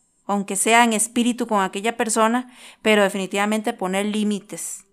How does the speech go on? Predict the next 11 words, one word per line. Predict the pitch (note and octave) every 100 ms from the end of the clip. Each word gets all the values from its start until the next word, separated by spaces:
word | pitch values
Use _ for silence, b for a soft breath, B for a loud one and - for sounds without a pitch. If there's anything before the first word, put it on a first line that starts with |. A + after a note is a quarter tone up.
| _ _ _ -
Poner | G3+ G3 G3
límites | G#3+ A#3 A#3 C4
porque | - F#3+ F#3 F3 D#3+ _ _
nos | C#4 G3+
vam-, | F#3 F#3+ G3
vamos | G#3 G#3 B3+
a | B3+
caer | A3 A3+
en | A3+
un | A3+
círculo, | A3 B3 A#3+ - F#3+ D#3